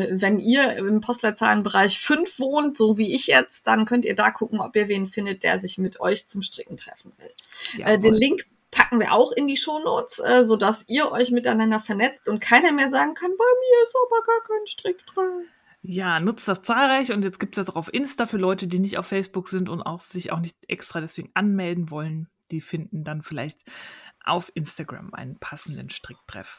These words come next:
Speaker 2: Finde ich
Speaker 1: Und
Speaker 2: eine schöne Idee.
Speaker 1: tatsächlich ist das auch so ein bisschen übersichtlicher, finde ich, als dieser ellenlange Thread mittlerweile bei
Speaker 2: Ja.
Speaker 1: uns, in, den man halt einfach so gar nicht sortieren kann, ne? Also bei Facebook ist ja so, man antwortet einfach darunter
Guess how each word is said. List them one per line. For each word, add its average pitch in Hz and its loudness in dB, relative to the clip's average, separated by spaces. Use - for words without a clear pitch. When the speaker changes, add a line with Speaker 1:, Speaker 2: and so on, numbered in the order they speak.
Speaker 2:
Finde 196 2
ich 214 0
Speaker 1:
Und 214 -8
Speaker 2:
eine 165 -10
schöne 170 -6
Idee. 143 -14
Speaker 1:
tatsächlich 226 -2
ist 240 -2
das 233 -4
auch 220 -8
so 226 0
ein 220 2
bisschen 247 2
übersichtlicher, 180 0
finde 175 -2
ich, - -4
als 190 0
dieser 202 4
ellenlange 214 6
Thread 220 2
mittlerweile 214 6
bei 190 4
Speaker 2:
Ja. 208 8
Speaker 1:
uns, 233 6
in, 220 4
den 240 12
man 247 12
halt 214 4
einfach 247 6
so 220 8
gar 202 10
nicht 247 6
sortieren 214 6
kann, 151 -2
ne? 220 4
Also 190 2
bei 180 6
Facebook 220 -2
ist 220 -6
ja 214 4
so, 214 2
man 208 2
antwortet 226 0
einfach 220 0
darunter 247 4